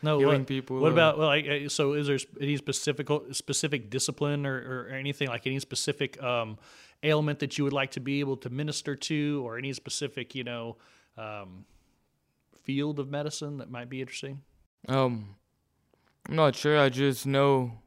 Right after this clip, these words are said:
Speaker 2: as in, I'm about to leave for the Air Force, going into the battlefield and all the
Speaker 1: Mm.
Speaker 2: medics out there.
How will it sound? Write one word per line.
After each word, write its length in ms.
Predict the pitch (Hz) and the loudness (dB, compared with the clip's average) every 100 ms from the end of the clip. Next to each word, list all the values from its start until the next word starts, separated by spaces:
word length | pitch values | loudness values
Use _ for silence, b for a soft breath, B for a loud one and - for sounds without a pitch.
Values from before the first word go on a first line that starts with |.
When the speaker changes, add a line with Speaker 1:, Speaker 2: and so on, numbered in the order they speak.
| _ _ _ _ | _ _ _ _
Speaker 2:
as 260 | 113 123 120 | 0 2 2
in, 420 | 131 131 127 120 | 2 2 0 -2
I'm 180 | - 131 | 0 2
about 280 | 127 120 113 | 4 2 2
to 60 | 113 | 0
leave 220 | 113 110 | 0 0
for 80 | 110 | -2
the 160 | 107 | 2
Air 140 | 110 113 | 2 0
Force, 340 | 123 123 123 | 0 0 0
going 300 | 113 117 117 | 0 2 2
into 180 | 113 110 | 0 0
the 100 | 107 | -2
battlefield 720 | 107 107 110 107 120 113 110 | 2 2 2 -2 0 2 2
and 140 | 110 | 0
all 140 | 110 107 | 2 2
the 80 | 104 | 2
Speaker 1:
Mm. 80 | |
Speaker 2:
medics 340 | 107 110 104 - | 0 0 -2 -2
out 220 | 104 98 | -2 0
there. 400 | 104 123 120 110 | 0 2 2 0